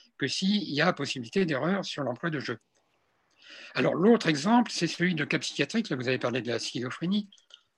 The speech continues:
Euh, mais il y a aussi en psychologie cognitive des expérimentations qu'il faudrait prendre dans le détail, mais où j'ai observé que l'attribution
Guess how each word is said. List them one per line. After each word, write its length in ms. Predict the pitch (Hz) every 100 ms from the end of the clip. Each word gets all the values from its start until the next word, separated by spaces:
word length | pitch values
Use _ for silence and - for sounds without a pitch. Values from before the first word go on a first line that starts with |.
| _ _ _ _ _ _ _ 311 -
Euh, 120 | 143
mais 120 | 139
il 20 | 147
y 60 |
a 20 |
aussi 180 | 165 -
en 60 | 185
psychologie 440 | - - 165 160
cognitive 540 | 170 160 156 - 196 147
des 200 | 135 147
expérimentations 760 | - 156 151 147 135 190 208 196 _ _ _ _ 262 190 -
qu'il 480 | 151 147 131 - 127
faudrait 340 | 147 123 143
prendre 260 | - 143 131
dans 80 | 123
le 60 |
détail, 380 | 123 - 202 190 - _ _ _
mais 420 | 139 156 151 226 180
où 160 | 160 170
j'ai 160 | 123 160
observé 500 | 156 151 139 208 226
que 220 | 165 160 - - _ _
l'attribution 800 | 143 160 - 156 139 - 208 226